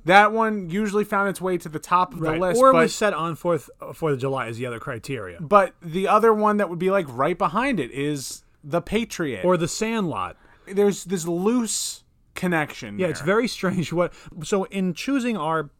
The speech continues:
Speaker 2: picks for today, we've picked movies or T V which are either set in the summer, about history, or what's the other one? <laughs> What was the other criteria?
Speaker 1: Or they
Speaker 2: Or on the fourth of July.
Speaker 1: set on the fourth of July,
Speaker 2: Yeah,
Speaker 1: yeah.
Speaker 2: so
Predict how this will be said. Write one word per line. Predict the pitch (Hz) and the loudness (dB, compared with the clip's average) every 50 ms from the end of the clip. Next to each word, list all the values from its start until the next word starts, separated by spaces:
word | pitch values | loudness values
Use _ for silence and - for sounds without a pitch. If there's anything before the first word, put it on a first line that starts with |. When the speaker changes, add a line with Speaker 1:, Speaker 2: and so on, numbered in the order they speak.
| _ _ - | _ _ -6
Speaker 2:
picks | - 196 190 - - - | -4 -4 -4 -6 -8 -16
for | - - - 160 | -12 -10 -8 -8
today, | 127 135 131 135 131 113 90 90 - - _ _ _ _ - - | -6 -6 -6 -6 -6 -8 -10 -14 -16 -20 _ _ _ _ -18 -12
we've | 185 170 185 180 151 - _ | -8 -6 -4 -4 -6 -6 _
picked | - 220 226 - - - - - _ _ - | -4 -4 -4 -6 -10 -20 -20 -20 _ _ -6
movies | 147 156 202 226 214 220 190 190 | -4 -2 0 0 0 0 0 -2
or | 196 | -4
T | - - - 175 165 | -4 -4 -4 -4 -4
V | 131 113 104 90 95 127 - _ _ _ _ - - - 135 120 | -4 -6 -8 -10 -12 -14 -16 _ _ _ _ -20 -18 -16 -8 -2
which | 123 185 247 247 - - - - - 180 | 0 0 0 0 -2 -10 -12 -10 -8 -6
are | 180 165 170 - | -6 -4 -4 -2
either | 165 160 160 165 151 160 156 151 143 131 151 _ _ _ _ _ _ | -2 0 0 0 -2 -2 -2 -2 -4 -6 -10 _ _ _ _ _ _
set | - - - 160 156 160 - | -14 -8 -4 -4 -4 -4 -4
in | 185 190 | -4 -4
the | 196 | -4
summer, | - - 165 143 143 151 180 220 262 269 _ - - - - | -4 -4 -4 -4 -2 -2 -2 -4 -4 -8 _ -20 -20 -20 -16
about | - 135 113 147 147 165 185 - _ - | -12 -8 -4 -2 0 0 0 -2 _ -12
history, | 139 131 165 151 - - - 147 139 135 160 202 254 254 _ _ _ _ _ _ _ - | -10 -10 -10 -8 -8 -6 -4 -2 -2 -2 -4 -4 -6 -10 _ _ _ _ _ _ _ -4
or | 185 196 233 226 151 101 113 156 - _ _ _ _ _ _ _ - | 0 2 4 4 2 2 -2 -6 -8 _ _ _ _ _ _ _ -6
what's | - 175 - - - | -6 -6 -6 -6 -4
the | 196 180 | -2 -2
other | 156 139 127 107 | -2 -2 -4 -8
one? | 95 87 87 92 _ _ _ _ _ _ _ - | -12 -14 -18 -20 _ _ _ _ _ _ _ -18
<laughs> | - - - - - - - | -16 -16 -16 -16 -16 -10 -6
What | 165 175 | -2 -2
was | 170 196 196 | -2 0 0
the | 202 | -2
other | 185 185 175 | -2 -2 -2
criteria? | - 180 175 160 - - 160 139 107 92 90 - | -4 -4 -4 -4 -4 -4 -6 -4 -6 -8 -8 0
Speaker 1:
Or | - 190 196 190 | 2 4 4 6
they | 170 185 180 175 165 | 6 4 4 4 6
Speaker 2:
Or | 165 214 196 | 6 6 4
on | 175 180 190 180 | 4 4 2 2
the | 165 | 0
fourth | - 190 170 | 2 2 2
of | 151 135 | 2 2
July. | 151 156 175 151 | 2 2 2 2
Speaker 1:
set | - 196 180 160 | 2 2 0 0
on | 147 | 0
the | 139 127 | -2 -4
fourth | - 143 131 | -6 -10 -10
of | 131 127 | -8 -6
July, | 156 196 | -4 -4
Speaker 2:
Yeah, | 180 107 | -4 -4
Speaker 1:
yeah. | - - | -6 -8
Speaker 2:
so | - - 151 139 131 | -6 -4 -4 -4 -6